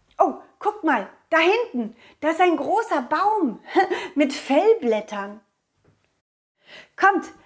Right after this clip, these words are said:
lasst uns zu dem Baum hinlaufen. <laughs> Ja, ja, Balli, roll schon mal vor.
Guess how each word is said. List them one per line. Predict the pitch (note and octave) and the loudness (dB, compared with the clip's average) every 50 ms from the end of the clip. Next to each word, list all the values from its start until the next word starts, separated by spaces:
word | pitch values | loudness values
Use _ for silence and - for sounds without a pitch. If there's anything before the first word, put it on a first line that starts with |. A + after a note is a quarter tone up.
| _ - | _ 0
lasst | A3 C#4 D#4 D#4 - | 0 0 0 0 -2
uns | F4 D#4 D4+ D#4 - | -2 -2 -2 -2 -4
zu | D#4+ | -4
dem | B3+ D#4 D4+ D4 | -2 0 2 4
Baum | D4+ D4+ E4+ F#4 G4+ | 4 4 4 4 4
hinlaufen. | F4 D4+ B3 A3 G3+ F#3+ F#3 F3 - - G3+ F3 - _ _ _ _ _ _ _ | 2 2 0 0 -2 -2 -4 -6 -10 -14 -18 -18 -18 _ _ _ _ _ _ _
<laughs> | - C5 C5+ - - E5 F5+ F#5 F5+ F5+ E5+ D5+ C5+ D#5+ - - D5 D5+ D5+ - E5 F#5+ G#5 G5 F5+ F5 D5+ C5+ A4 G4 D4+ - - - _ - | -12 -12 -12 -8 -4 0 0 0 2 2 0 0 -2 -4 -6 -6 -6 -6 -4 -2 -2 -2 0 0 0 2 2 2 2 0 -2 -6 -14 -18 _ -6
Ja, | A#3+ D4 | -4 -2
ja, | C#4+ C4 C4+ D4+ D#4+ A#3 - - | 0 2 2 2 2 0 0 0
Balli, | G#3 G3+ G3+ F#3+ F3+ F3 - - | 2 2 2 0 -4 -8 -4 2
roll | B3+ D#4+ F#4 E4 | 4 4 4 4
schon | - E4 D#4 | 0 0 2
mal | D4 C#4+ C#4+ | 4 2 2
vor. | C#4+ - E4 D4+ A3+ - - - - | 4 4 4 4 4 2 -4 -16 -20